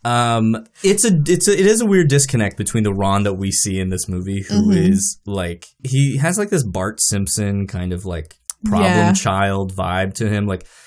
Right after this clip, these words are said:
Speaker 1: you can definitely tell that Ron is going to go to jail at some point in his life, unless his parents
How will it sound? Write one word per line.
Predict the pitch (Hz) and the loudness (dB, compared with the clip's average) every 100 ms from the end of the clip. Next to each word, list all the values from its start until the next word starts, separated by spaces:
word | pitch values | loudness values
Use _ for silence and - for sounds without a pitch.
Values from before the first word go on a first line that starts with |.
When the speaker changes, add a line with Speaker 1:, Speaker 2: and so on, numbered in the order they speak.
| - | -2
Speaker 1:
you | 143 185 | 0 2
can | 220 | 0
definitely | 147 151 147 | 2 2 0
tell | 139 117 | 0 -2
that | 107 | -2
Ron | 92 92 98 98 | -4 -2 -2 -2
is | 95 | -4
going | - 98 98 101 101 - | -6 -4 -2 0 -2 -4
to | 92 - _ - | -10 -14 _ -6
go | 95 92 | -2 -2
to | 90 | -4
jail | 92 - 92 87 90 87 87 90 - _ _ | -6 -8 -4 -4 -4 -4 -6 -8 -12 _ _
at | 90 - | -8 -4
some | - 92 92 | -2 0 -2
point | 87 95 92 92 | -4 -4 -4 -2
in | 90 | -4
his | - 143 87 | -6 -6 -6
life, | 87 85 90 92 | -4 -4 -4 -4
unless | - 90 87 | -6 -6 -4
his | 95 - | -6 -8
parents | - 98 95 95 92 | -10 -6 -2 -2 -4